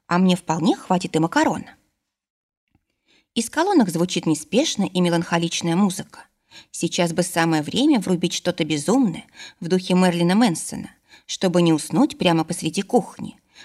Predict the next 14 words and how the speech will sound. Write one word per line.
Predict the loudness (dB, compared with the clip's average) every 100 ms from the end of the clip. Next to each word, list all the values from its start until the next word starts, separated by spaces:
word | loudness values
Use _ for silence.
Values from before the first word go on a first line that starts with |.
| _
Но | -6
такого | -2 -2 0 0
в | 2
моём | 2 2 0
плейлисте | 0 0 0 -6 -4 -4
сроду | -2 -2 0
не | 0 0
водилось. | -2 -2 -4 -6 -16 -18 _ _ _ _ _
Ставлю | -10 0 2 2
кастрюлю | -2 -6 -4 -2 -2
с | 0
водой | -2 2 2
на | 2 -2
огонь | -2 -6